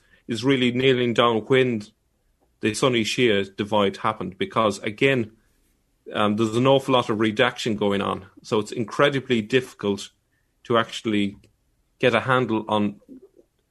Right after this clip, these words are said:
when things happened and why. Um, so there, you know, that's one of the problems with that area. But I th-, what I would say, um, just on that, is that all of the, the different Islamic sects drew,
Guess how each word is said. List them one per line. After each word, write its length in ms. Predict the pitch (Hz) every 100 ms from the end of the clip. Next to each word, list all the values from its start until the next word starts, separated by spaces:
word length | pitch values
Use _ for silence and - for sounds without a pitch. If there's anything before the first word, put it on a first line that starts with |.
| _ _ -
when 320 | 151 143 113
things 340 | - 120 110
happened 460 | 117 113 101 95 -
and 220 | 107 101 101
why. 420 | 120 107 92 90 _ _ _ _ _ _ 107
Um, 300 | 98 95 -
so 180 | 123
there, 160 | 104 110 -
you 180 | 117 104
know, 200 | 101 - _
that's 200 | 135 131 135
one 160 | 135
of 80 | 120
the 60 | 120
problems 380 | 135 117 107
with 120 | 107 104
that 140 | 110
area. 360 | 107 104 98 98 _ - - -
But 140 | 135
I 100 | 143
th-, 260 | 135 - -
what 140 | 170
I 40 | 160
would 260 | 175 208
say, 400 | - 131 101 104 - - _ _ _ _
um, 300 | 113 110 107
just 320 | 107 127 -
on 180 | 127 113
that, 300 | 117 117 - - _ _ _ _ _
is 360 | 135 127 127 123
that 280 | 131 127 - _
all 220 | 160 190
of 140 | 156
the, 200 | 147 143 - _
the 80 | 131
different 320 | 151 - 120
Islamic 500 | 107 123 120 113 104
sects 400 | - 120 - -
drew, 420 | - 131 120 117